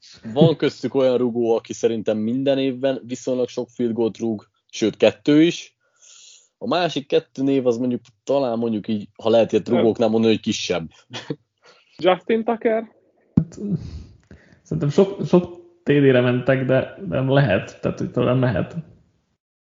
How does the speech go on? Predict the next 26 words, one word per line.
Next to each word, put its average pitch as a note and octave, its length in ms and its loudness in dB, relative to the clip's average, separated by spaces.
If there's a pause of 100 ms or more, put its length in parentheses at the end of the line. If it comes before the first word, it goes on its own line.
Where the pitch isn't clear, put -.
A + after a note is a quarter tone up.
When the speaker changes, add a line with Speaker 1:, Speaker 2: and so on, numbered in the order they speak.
(320)
Speaker 3:
Akkor - 160 -2
menj, C#3+ 220 2
menjen C#3 280 4
Speaker 2:
Pár, - 180 4
Speaker 3:
Tucker. - 200 -2
Speaker 2:
pár, F3 240 4
pár, G3 240 2
pár, G#3 160 -4
pár G#3 200 -4
meccs F3+ 220 -14
végi D#3 220 -12
field E3 240 -12
goal D#3 160 -12
ki-, F#3 100 -14
vagy, D#3+ 220 -14
ö, D#3+ 180 -12
amíg F3 140 -12
nem G3 140 -10
azok - 280 -10
Speaker 3:
Ja. - 220 -2
Speaker 2:
pontok D3 260 -12
voltak, D3 260 -10
amiknek D#3 260 -14
nem D3 120 -16
mentek C#3+ 280 -14
neki. - 260 -20